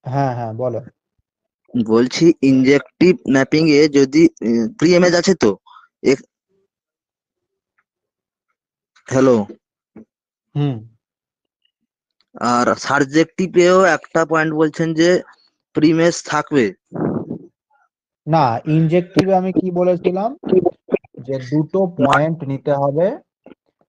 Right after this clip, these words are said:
Speaker 1: তাদের
Speaker 2: আচ্ছা।
Speaker 1: image গুলো দেখতে হবে different কিনা। আর subjective এ বলছি এইখানের প্রত্যেকটা পয়েন্টের এখানে একটা প্রি ইমেজ থাকতে হবে।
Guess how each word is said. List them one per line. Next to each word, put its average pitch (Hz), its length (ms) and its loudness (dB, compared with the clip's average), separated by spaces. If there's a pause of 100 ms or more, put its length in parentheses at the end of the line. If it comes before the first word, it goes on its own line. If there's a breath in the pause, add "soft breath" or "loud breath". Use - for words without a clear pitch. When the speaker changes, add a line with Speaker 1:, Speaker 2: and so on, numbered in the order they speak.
(240)
Speaker 1:
তাদের 139 320 0
Speaker 2:
আচ্ছা। 175 160 -2
Speaker 1:
image 196 500 -2
গুলো 214 300 -2
দেখতে 185 360 -6
হবে 190 300 -2
different 165 600 -4
কিনা। 123 300 -16 (680)
আর 120 140 -10
subjective 143 760 -6
এ 190 100 -2
বলছি 185 440 -6
এইখানের 180 720 -4
প্রত্যেকটা 233 1000 -6
পয়েন্টের 214 840 0
এখানে 165 340 -4
একটা 165 280 -6
প্রি 143 240 -6
ইমেজ 123 300 -8
থাকতে - 360 -16
হবে। 123 180 -18